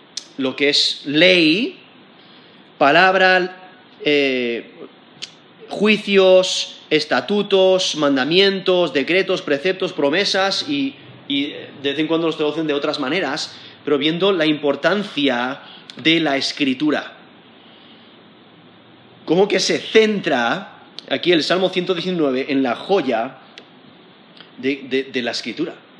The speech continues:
El salmista está completamente dedicado a la ley de Dios, a la palabra de Dios. Y solamente hay cuatro líneas que no contienen una de estas ocho palabras, que son el versículo tres,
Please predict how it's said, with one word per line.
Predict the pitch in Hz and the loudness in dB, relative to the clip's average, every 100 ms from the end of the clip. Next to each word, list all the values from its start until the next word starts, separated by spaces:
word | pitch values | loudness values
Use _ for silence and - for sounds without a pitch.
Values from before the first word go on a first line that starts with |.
| - - - - | -20 -20 -20 -8
El | 135 131 123 | -4 -2 -4
salmista | 127 113 131 160 175 | -4 -4 -2 -2 -4
está | 147 - 175 | -4 -4 -2
completamente | 156 131 123 147 147 170 185 165 151 151 | 0 -2 -2 -2 -2 -2 -2 -2 -2 -2
dedicado | 131 123 131 147 113 113 | -2 -4 -2 -2 -2 -4
a | 123 | -2
la | 113 | -2
ley | 110 120 | -2 -2
de | 151 117 | -2 -2
Dios, | 127 - | -2 -2
a | 127 | -2
la | 120 110 | -2 -2
palabra | 107 110 139 156 160 156 135 | -6 -4 -2 -2 -2 -4 -6
de | 120 | -4
Dios. | 113 113 123 110 - - - - - - - - - - - - - - | -4 -2 -4 -2 -2 -2 -4 -14 -20 -20 -20 -20 -20 -20 -20 -20 -20 -2
Y | 147 143 | 2 2
solamente | - 175 208 233 | 4 2 2 2
hay | 196 | 0
cuatro | - 180 208 208 | 2 2 4 2
líneas | 185 247 185 143 160 | 2 2 0 -2 -4
que | - 143 | -2 0
no | 180 | 0
contienen | 254 214 147 131 123 | 0 -2 0 -2 -4
una | 143 135 | -4 -4
de | 127 | -4
estas | 113 117 | -6 -8
ocho | 120 117 | -6 -8
palabras, | 113 104 98 107 - - - - | -6 -6 -6 -6 -6 -6 -10 -14
que | - | -10
son | 117 143 165 - - - | -4 -2 -2 -6 -20 -10
el | 131 | -4
versículo | 127 117 131 107 | -2 -2 -4 -4
tres, | 170 240 269 - - | 0 0 0 -4 -6